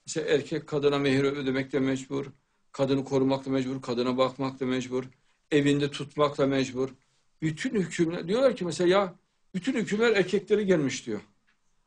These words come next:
Anlamıyor, diyor ki, "Ya, ya kadınların giriş hüküm." Ya erkeklere Allah emir veriyor, tam-, talimat veriyor. Kadınlara nasıl hizmet edeceklerine ilgili.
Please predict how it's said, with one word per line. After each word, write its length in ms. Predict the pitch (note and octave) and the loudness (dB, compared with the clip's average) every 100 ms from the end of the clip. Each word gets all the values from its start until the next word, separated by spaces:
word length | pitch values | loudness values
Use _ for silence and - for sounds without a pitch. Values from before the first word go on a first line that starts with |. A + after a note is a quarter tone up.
| _ | _
Anlamıyor, 540 | C3+ F#3+ B3 G3 A2+ A2+ | 0 2 4 4 2 2
diyor 200 | F3+ A#3 | 0 0
ki, 100 | F3 | 2
"Ya, 80 | |
ya 180 | D3+ D3+ | 4 2
kadınların 380 | D3+ F3 G3 G3+ | 2 2 4 2
giriş 280 | G#3+ A3+ - | 2 0 0
hüküm." 320 | A3 G3 D3 _ _ _ | -2 -6 -8 _ _ _
Ya 80 | C3+ | -2
erkeklere 640 | C3+ F#3+ F#3+ F3+ F3+ A#3 A#3 | 0 4 4 4 2 4 4
Allah 380 | F3+ G#3+ G#3+ - | 4 2 0 0
emir 320 | - G#3 C4 C4 | 4 8 8 8
veriyor, 320 | G#3 D#3 C#3+ | 8 6 2
tam-, 300 | - G3 A3+ D3+ - | 2 0 0 -6 -8
talimat 440 | - - A3 B3 A#3+ | 4 6 6 4 4
veriyor. 320 | G3+ C#3+ C#3 - _ _ _ _ _ _ | 4 4 2 -8 _ _ _ _ _ _
Kadınlara 500 | - F#3 G#3 G#3+ G#3+ | 4 6 8 8 8
nasıl 220 | G#3 G#3+ | 8 6
hizmet 260 | G#3 G#3 F3+ | 4 4 6
edeceklerine 460 | F3+ D#3 D3 D#3 | 6 4 2 0
ilgili. 300 | C3 A2+ G#2 | 0 -2 -4